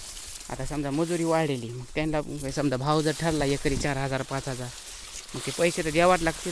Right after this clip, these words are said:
पण तिथं ऊस बी निघत नाही आणि उत्पन्न बी निघत नाही. आणि पर्याय आपल्या उत्पन्नामध्ये घट येऊ शकते बरं का. शेतकरी बांधवांनो, गहू काढाय, गहू काढल्याच्यानंतर मला ही तुम्हाला माहिती सांगायची होती.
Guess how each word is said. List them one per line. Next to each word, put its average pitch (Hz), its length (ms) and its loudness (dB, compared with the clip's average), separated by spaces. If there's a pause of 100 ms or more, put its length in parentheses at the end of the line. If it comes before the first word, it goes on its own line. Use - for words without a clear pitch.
पण 147 140 0
तिथं 151 160 0
ऊस 170 180 4
बी 180 140 4
निघत 170 260 4
नाही 156 200 0
आणि 151 100 2
उत्पन्न 170 320 2
बी 156 100 2
निघत 143 280 0
नाही. 151 180 0 (640)
आणि 117 220 -6
पर्याय 143 240 4
आपल्या 127 280 0
उत्पन्नामध्ये 131 600 -4 (560)
घट 135 160 -4
येऊ 139 260 0 (120)
शकते 123 260 -4
बरं 151 120 -2
का. 110 100 -6 (540)
शेतकरी 139 300 -2
बांधवांनो, 143 360 0 (1300)
गहू 143 140 2
काढाय, 175 440 8 (720)
गहू 170 120 2
काढल्याच्यानंतर 151 580 0
मला 139 220 -4
ही 131 80 -4
तुम्हाला 139 280 -6
माहिती 135 280 -6
सांगायची 170 400 4
होती. 156 260 -2